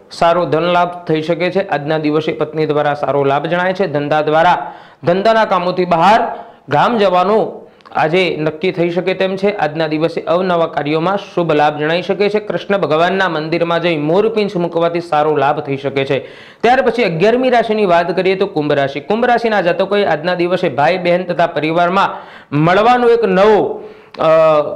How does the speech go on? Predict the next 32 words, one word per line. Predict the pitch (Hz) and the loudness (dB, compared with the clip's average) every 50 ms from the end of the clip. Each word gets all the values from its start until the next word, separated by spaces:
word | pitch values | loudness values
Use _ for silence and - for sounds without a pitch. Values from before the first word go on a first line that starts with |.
| - - - - - - | -12 -14 -16 -14 -8 -2
લાભ | 151 143 151 175 202 196 | 0 2 4 4 4 2
પ્રાપ્ત | 214 - - 175 175 170 175 - 185 | 0 0 0 0 0 0 0 -2 0
થઈ | 165 175 170 | 0 0 0
શકે | 160 175 170 160 175 | 0 0 0 0 0
છે. | 165 170 | 0 0
તેમજ | 165 175 175 175 185 185 180 | 0 0 0 0 0 0 0
આજના | 160 156 156 156 185 180 | 0 -2 0 0 -2 0
દિવસે | 180 175 170 180 185 180 175 | 0 0 0 0 0 0 -2
સાહસો | 175 - 175 170 175 208 226 - 233 214 | 0 0 2 4 4 4 2 2 2 0
દ્વારા | 170 175 180 170 175 | 2 2 2 2 2
તમને | 175 175 170 175 170 | 0 -2 -2 -2 -2
સારો | 165 170 160 156 160 160 | 0 0 0 2 2 2
લાભ | 151 147 156 160 190 | 2 2 2 2 0
પ્રાપ્ત | 185 190 185 185 185 - 202 | 0 2 0 0 0 -2 -2
થાય. | - 196 196 208 | 2 2 2 2
તેમજ | 208 202 175 160 151 156 151 - | 2 0 -2 -2 -2 -4 -6 -4
શનિવારે | - 156 160 170 175 185 185 196 208 214 208 - - - - - - - | -2 -2 0 2 2 2 4 4 2 2 0 -6 -14 -18 -18 -18 -6 -2
ગરીબોને | 160 165 180 240 277 285 269 240 190 156 127 - - - - - | 0 2 2 4 4 6 6 6 4 2 0 -4 -8 -12 -8 -2
આજે | - 170 190 226 240 | 0 2 2 2 0
તળેલી | 233 226 196 190 214 247 269 269 | 0 2 0 2 2 2 2 2
વસ્તુનું | 240 233 220 - - 208 196 190 170 | 0 0 -2 -2 -2 -2 -2 -2 0
દાન | 147 147 160 180 202 | 2 2 2 2 2
કરો | 202 202 214 220 226 233 233 - - - - - - | 2 2 4 4 4 4 2 -2 -6 -12 -14 -4 0
તો | 214 208 175 135 - - - - - - | 2 4 4 2 0 -4 -12 -16 -6 -2
ભગવાન | 143 170 165 185 190 196 190 185 | 0 2 2 4 4 2 2 0
શનિ | 175 - - 185 175 202 220 226 | -4 -4 -2 -2 0 0 0 -2
અને | 220 160 156 156 | -2 -2 -2 0
હનુમાનજી | 147 156 156 160 170 185 220 233 220 226 | 0 0 0 2 2 2 2 0 0 0
તમારા | 226 202 180 170 165 160 160 | 0 0 0 2 2 2 2
પર | 147 156 165 | 2 0 -2
અસીમ | - - - 156 - 214 240 262 - - - - - - _ _ - | -4 -4 -6 -2 0 0 0 0 -2 -8 -16 -20 -20 -20 _ _ -6
કૃપા | - 147 156 156 - 175 202 226 220 - - | -4 -4 -2 0 2 2 2 2 0 -4 -12